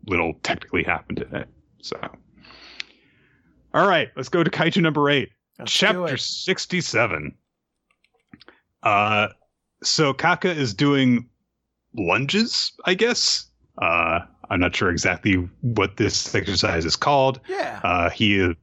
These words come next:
Speaker 2: Well,
Speaker 1: uh, doing
Speaker 2: it's, it's like lunges, but you also pivot one hundred eighty
Speaker 1: Mm-hmm.
Speaker 2: degrees between each one,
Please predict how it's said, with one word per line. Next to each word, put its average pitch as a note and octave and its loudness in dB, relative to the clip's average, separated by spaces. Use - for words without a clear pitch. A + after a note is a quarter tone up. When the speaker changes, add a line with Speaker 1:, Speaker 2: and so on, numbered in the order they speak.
Speaker 2:
Well, A#3+ 4
Speaker 1:
uh, E2+ 0
doing A#2 2
Speaker 2:
it's, A#2 -4
it's G3 -6
like B3 0
lunges, F#3 -2
but D#3+ -2
you D3+ 0
also F3 0
pivot - -4
one D3 0
hundred C3+ -2
eighty B2+ -4
Speaker 1:
Mm-hmm. A#2+ -14
Speaker 2:
degrees A#2+ -8
between A#2+ -14
each A2+ -16
one, G#2 -12